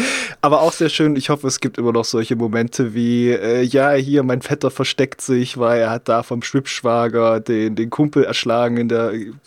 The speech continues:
fuck, begleite den mal zur Verhandlung und dann bringe ich quasi diesen gesuchten Flüchtigen zu, zu dem Bösen, der ihn tot sehen will und der gibt mir erstmal eine ganz andere Quest und sagt, ja, mach das. <laughs> So, so völlig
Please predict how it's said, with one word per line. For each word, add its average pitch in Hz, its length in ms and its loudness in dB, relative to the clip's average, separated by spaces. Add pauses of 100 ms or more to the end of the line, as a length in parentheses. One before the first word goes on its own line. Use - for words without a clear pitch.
(100)
fuck, - 320 -6 (220)
begleite 131 440 0
den 123 200 0
mal 120 160 0
zur - 140 -2
Verhandlung 131 760 0
und 123 180 -4
dann 117 80 0 (100)
bringe 127 220 0
ich 139 100 -8
quasi 120 320 -2
diesen 117 320 -6
gesuchten 123 560 -4
Flüchtigen 135 680 -2 (360)
zu, - 160 -4 (160)
zu - 160 0
dem 120 180 0
Bösen, 131 480 2 (340)
der 120 140 4
ihn 117 140 0
tot 139 260 0
sehen 123 300 0
will 135 140 6
und 135 120 2
der 131 80 4
gibt - 240 0
mir 135 120 0
erstmal 131 280 0
eine 120 100 2
ganz 127 220 0
andere 123 320 -2
Quest - 680 -4
und 110 180 -8
sagt, 113 240 -2
ja, 104 100 -2
mach 104 200 -6
das. - 240 -10
<laughs> - 40 -12 (320)
So, 135 140 -2
so 120 240 -4
völlig - 520 2